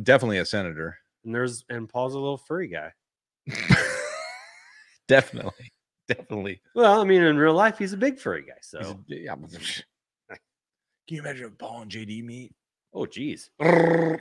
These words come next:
Speaker 2: With a little bit of Gary.
Speaker 1: <laughs> Holy crap. Gary's more of, like,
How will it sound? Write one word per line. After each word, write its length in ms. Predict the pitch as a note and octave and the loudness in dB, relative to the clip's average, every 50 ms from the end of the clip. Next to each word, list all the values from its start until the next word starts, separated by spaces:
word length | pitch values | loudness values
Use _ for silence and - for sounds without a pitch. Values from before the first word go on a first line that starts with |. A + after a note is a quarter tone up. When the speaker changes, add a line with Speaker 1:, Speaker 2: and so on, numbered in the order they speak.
| - _ - | -8 _ -4
Speaker 2:
With 160 | A2+ A#2+ B2 | -4 0 2
a 120 | B2+ A#2 | 2 0
little 280 | A#2 A#2 A2+ B2 B2 A#2+ | 2 0 0 0 0 2
bit 120 | A#2+ B2 A2+ | 2 0 0
of 60 | F#2+ | 0
Gary. 380 | G2 G2 G2+ G#2+ A2+ C3 C3+ - _ _ _ _ _ _ - | -2 0 0 2 0 0 -2 -6 _ _ _ _ _ _ -20
Speaker 1:
<laughs> 100 | D#3 F#3 C3+ A#2+ - - - _ _ _ _ _ _ _ _ _ _ _ _ _ _ _ | -14 -12 -12 -12 -12 -16 -20 _ _ _ _ _ _ _ _ _ _ _ _ _ _ _
Holy 180 | G3+ E3 - | -12 -12 -12
crap. 400 | - - - G3 G#3+ - - - _ _ _ _ - D#3+ - _ _ _ _ _ _ _ A2 | -8 -4 -4 -2 -2 -2 -4 -8 _ _ _ _ -14 -14 -14 _ _ _ _ _ _ _ -2
Gary's 360 | B2 D#3+ F3 D#3+ C#3+ A#2 F2 | 2 4 4 6 4 2 -2
more 180 | G2+ G2+ G2 F2+ | -4 -6 -6 -6
of, 100 | E2+ E2 | -8 -8
like, 160 | D#2 D2 | -12 -14